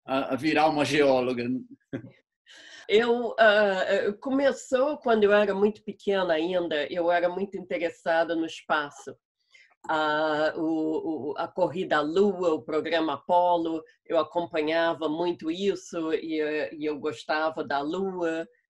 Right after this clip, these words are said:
Speaker 2: ah, e das estrelas. Então, eu realmente não comecei como geóloga, eu comecei estudando astronomia. Ah, e eu queria ser astronauta,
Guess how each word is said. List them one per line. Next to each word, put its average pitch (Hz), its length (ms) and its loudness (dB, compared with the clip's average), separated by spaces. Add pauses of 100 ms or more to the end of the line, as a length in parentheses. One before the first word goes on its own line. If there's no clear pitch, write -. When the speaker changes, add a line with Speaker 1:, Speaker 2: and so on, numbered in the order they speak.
(120)
Speaker 2:
ah, 147 420 -4
e 151 160 -4
das 143 300 -4
estrelas. 170 760 -6 (340)
Então, 240 500 0
eu 262 380 2
realmente 226 560 0
não 214 160 2
comecei 185 580 -2
como 180 300 -6
geóloga, 156 640 -2
eu 151 120 0
comecei 175 640 -6
estudando 170 540 -4
astronomia. 156 840 -4 (840)
Ah, 185 520 -2
e 247 380 -4
eu 233 160 4
queria 233 260 -2
ser 233 160 -4
astronauta, 160 840 -4